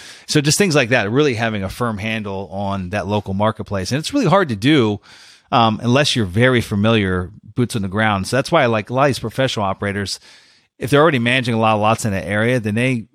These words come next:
they know more than anyone could ever know that doesn't manage anything in that area, you know, 'cause, I mean, they're, they're already tied in. They've, they've seen,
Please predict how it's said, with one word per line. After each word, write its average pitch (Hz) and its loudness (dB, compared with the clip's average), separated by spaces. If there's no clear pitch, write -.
they 127 2
know 175 4
more 131 2
than 113 0
anyone 117 0
could 107 -4
ever 139 0
know 101 -2
that 98 -4
doesn't 139 2
manage 98 0
anything 92 -2
in 87 -2
that 85 -2
area, 80 -4
you 98 -2
know, 92 2
'cause, 98 -4
I 98 -6
mean, 95 0
they're, 95 0
they're 110 2
already 113 2
tied 101 0
in. 113 2
They've, 98 0
they've 101 -2
seen, 110 0